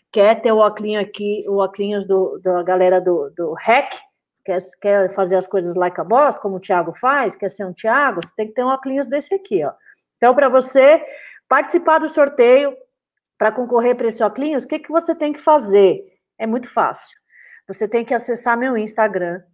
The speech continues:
arroba Rice Camila, e aí você pode fazer duas coisas. Você pode fazer um post no seu Instagram ou no Facebook, beleza?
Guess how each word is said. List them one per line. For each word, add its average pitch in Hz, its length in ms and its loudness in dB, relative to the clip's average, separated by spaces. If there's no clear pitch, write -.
arroba 196 360 2
Rice 214 300 -6
Camila, 180 580 -6
e 240 80 4
aí 254 120 4
você 311 240 4
pode 302 280 6
fazer 285 460 4
duas 330 300 2
coisas. 139 480 -4
Você 220 240 0
pode 175 500 -2
fazer 247 360 4
um 370 300 -2
post 349 640 4
no 226 120 -10
seu 220 300 -2
Instagram 214 640 -2
ou 208 160 -4
no 196 120 -8
Facebook, 196 880 -6
beleza? 226 500 -2